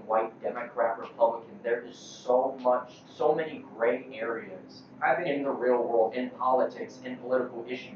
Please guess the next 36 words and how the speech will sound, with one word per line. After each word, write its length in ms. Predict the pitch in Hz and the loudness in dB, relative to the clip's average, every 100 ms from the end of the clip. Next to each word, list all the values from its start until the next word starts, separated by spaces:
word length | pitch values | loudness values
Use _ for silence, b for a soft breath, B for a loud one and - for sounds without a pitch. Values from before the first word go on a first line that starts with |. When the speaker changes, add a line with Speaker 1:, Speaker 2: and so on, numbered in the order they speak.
| 90 | -6
Speaker 1:
There 160 | 90 - | -4 -4
isn't 320 | 87 82 - | -6 -10 -10
just 200 | - - | -12 -8
one 240 | 113 123 | -6 -4
side 260 | 120 - - | 0 -2 -2
is 60 | - | 0
right, 320 | 113 113 - | 2 2 0
one 180 | 113 - | -6 -6
is 80 | 117 | -8
another. 320 | 110 117 - - - - - | -4 -4 -4 -10 -12 -12 -12
The 60 | - | -2
right 340 | 117 135 - | 6 6 8
answer, 200 | 139 131 | 2 2
in 80 | 127 | 0
my 200 | 127 131 | 0 0
opinion, 300 | 143 131 113 - | -4 -10 -12 -14
is 100 | 120 127 | -14 -12
in 100 | 127 | -10
the 80 | |
common 360 | 113 127 - - | -4 -2 -2 -4
ground, 400 | 123 131 117 - - - - | -4 -4 -4 -8 -16 -20 2
but 140 | 127 127 | 2 2
because 280 | 127 147 | 0 -2
there's 140 | 135 131 | -4 -2
so 160 | - | 0
much 200 | 127 123 - | 0 0 4
party 240 | 135 131 | 4 4
polarization 840 | 139 127 120 113 - - - 135 | 2 2 2 -2 -4 -4 -4 -6
nowadays, 760 | 123 110 110 - - - 85 - - - 113 | -2 2 2 0 -8 -10 -16 -18 -20 -18 -2
nobody's 420 | 135 147 139 127 | 2 2 2 -2
willing 320 | - 147 139 | -4 -2 -2
to 80 | 127 | -2
go 180 | 123 127 | 0 2
to 60 | 123 | 4
that 280 | - 117 123 | 2 0 -4
common 260 | 120 117 | -4 -6